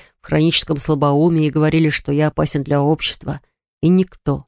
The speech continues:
никто не защитил меня, не утешил, не вызволил оттуда. Ни мой отец, ни моя жена.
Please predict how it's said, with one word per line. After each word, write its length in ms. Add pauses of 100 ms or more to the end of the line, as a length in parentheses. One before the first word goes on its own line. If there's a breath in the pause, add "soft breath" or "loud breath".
(100)
никто 540
не 120
защитил 500
меня, 340
не 120
утешил, 540 (340)
не 140
вызволил 460
оттуда. 520 (180)
Ни 80
мой 160
отец, 400
ни 60
моя 180
жена. 400